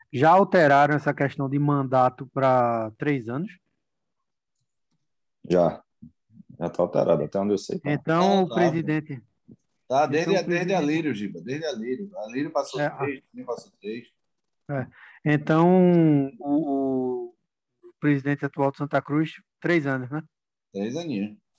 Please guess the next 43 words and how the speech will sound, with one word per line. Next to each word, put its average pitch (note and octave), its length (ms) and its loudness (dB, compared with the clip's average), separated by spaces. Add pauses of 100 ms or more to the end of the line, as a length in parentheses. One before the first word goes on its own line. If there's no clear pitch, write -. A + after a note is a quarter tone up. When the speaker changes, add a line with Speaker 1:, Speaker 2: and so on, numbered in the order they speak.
(420)
Speaker 2:
Isso, - 480 -2
três G2+ 240 -2
anos. - 200 -8
Speaker 1:
Que B2+ 140 -12
be-, A#2+ 220 -10 (300)
que B2+ 120 -6
beleza. A#2 640 -4 (760)
Speaker 3:
É, F#2 540 -2
de-, G2+ 200 -6
nesse C#3 360 -4
ritmo C#3 300 -2
aí C3+ 140 0
lascou. D#3+ 420 -2
Agora, B2 320 -2 (560)
é, A2 160 -4
Speaker 2:
É. A2+ 80 -2
Speaker 3:
o - 20 -2
estatuto C3 480 -8
é F#3+ 40 -8
o - 20 -8
estatuto. D3+ 440 -8
Aprovou, D3 680 -4
passou F2+ 300 0
Speaker 2:
É, - 20 -14
Speaker 3:
com - 80 -12
Alírio, C3 340 -4
Speaker 2:
é. - 40 -4
Speaker 3:
passou - 280 -4
com - 60 -20
o - 60 -20
Sininho. G3+ 560 -14 (600)
Speaker 2:
Ele - 80 -6
Speaker 3:
Joaquim A#2 180 -4
Speaker 2:
foi A2+ 80 6
eleito G#2+ 340 4
Speaker 3:
Gomes. - 20 -14
Speaker 2:
democraticamente, G#2+ 960 2 (560)
tem A2 100 -6
o G2 40 -2
que F#2+ 40 -2
Speaker 3:
Isso. F#2+ 60 -8
Speaker 2:
fazer, A#2+ 260 2
não. F#2 260 -2